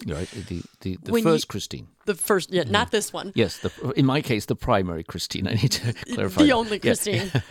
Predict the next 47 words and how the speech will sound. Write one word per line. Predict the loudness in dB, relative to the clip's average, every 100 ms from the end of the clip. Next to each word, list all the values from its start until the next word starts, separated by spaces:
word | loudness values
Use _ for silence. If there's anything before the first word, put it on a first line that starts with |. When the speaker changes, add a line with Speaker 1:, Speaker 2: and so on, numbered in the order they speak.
| -10
Speaker 1:
<laughs> | -8 0
Speaker 2:
Um, | 0 0 -8 _ _ -6
when | 2 4 4 2
you | 2 4 4 4 0 -6 _ _ _ -20 _ _ -6
saw | -4 0 4 4 4
her, | 0 0
met | 0 0 0
her, | 0 0
had | 2 0 -2
feelings | -4 -4 -4
for | -4 -2
her, | 0
whatever | 0 2 2
it | 0
was, | -2 -4 -8 -14 _ _ -10
you | -4 -2
had | 0 0
a |
pursuit. | -2 -4 -4 -4 0 0 0 -8 -4
And | 0 2 2 0
I | -2 0
would | 0 2
argue | 0 0 0 0 2 -2 -4 -10 _
you | -10 -6 -4 -4
probably | -6 0 2 2 0 -2 -4
found | -6 -2 0 2 0 -6 -10 _ -18 -18 _ -6
a | -2
desire | 0 2 2 2
to | -2
go | -4 -2
after | -2 -4 -8
her. | -6 -6 0
Speaker 1:
Yes, | 2 2 0
and | -2
I | 0
want | 0 0
to | -2
say | 0 0
something | 0 -2 -2 -4
that | -4 -4
I, | -2 -2 -2
I | -4 -4
often | 0 0 2 2
will |
share | 2 2 2
with | 2
students | -2 -2 -2 -2 -4 -8